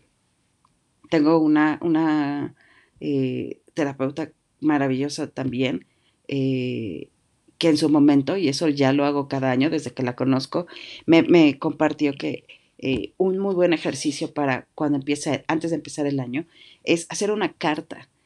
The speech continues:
en la cual estoy compartiendo a alguien más o a mí misma en el futuro, antes de que termine, por ejemplo, ahora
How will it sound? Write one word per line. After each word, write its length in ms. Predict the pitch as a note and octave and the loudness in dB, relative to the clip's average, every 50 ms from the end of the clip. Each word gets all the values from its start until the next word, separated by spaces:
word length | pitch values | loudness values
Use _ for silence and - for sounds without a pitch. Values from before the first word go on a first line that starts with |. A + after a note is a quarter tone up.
| _ _ _ _ | _ _ _ _
en 120 | D#3 D3 | 0 2
la 120 | D3+ D3 D3+ | 2 2 2
cual 160 | E3+ E3 E3 | 2 2 2
estoy 380 | E3+ E3+ - F#3 F3 E3+ E3 | 0 -2 -2 -2 -2 -2 -2
compartiendo 720 | E3 - E3+ - - D3+ C#3 C3+ C#3 - D3 D3+ D3+ D3 C#3 | -2 -4 -6 -4 -4 -4 -4 -4 -4 -2 0 0 0 0 0
a 40 | C#3 | -2
alguien 360 | C#3 C#3 C3+ C3+ B2 B2 C3 | -2 -2 -2 -2 0 2 2
más 420 | C#3+ D3 D3+ E3+ G3 G3 - - _ | 2 4 2 0 -2 -4 -12 -14 _
o 100 | - F3+ | -4 -4
a 20 | |
mí 160 | F3+ G3+ G3+ G3+ | -2 -2 -2 0
misma 480 | F#3 D#3 D3 D3 D3 D#3 D#3 - - _ _ _ _ _ _ _ _ _ - | 0 0 0 0 -2 -4 -4 -4 -8 _ _ _ _ _ _ _ _ _ 2
en 160 | D#3 D3+ D3 | 4 4 4
el 100 | C#3+ C#3 | 4 2
futuro, 540 | C#3 - C#3+ C3+ C3+ C#3 C#3 D3 F#3 G#3 - _ - - | -2 -6 -6 -2 0 0 0 0 -2 -6 -10 _ -8 -8
antes 220 | D3+ C#3 D3+ D3 | -4 -4 -2 -2
de 100 | D#3 D3+ | -2 -4
que 80 | - C3+ | -4 -6
termine, 600 | C3+ - C3+ C3+ C3 C3+ C#3 C#3 C#3 C#3 C#3 C#3 | -2 -2 -2 -2 -2 0 2 2 4 4 4 2
por 140 | C#3 C#3 | 0 -6
ejemplo, 320 | - - C#3+ C#3 C3+ C#3 C#3 | -10 -6 -8 -6 -2 0 0
ahora 320 | C3+ C#3 C3+ C#3 C#3+ C#3+ | 2 2 2 2 0 -2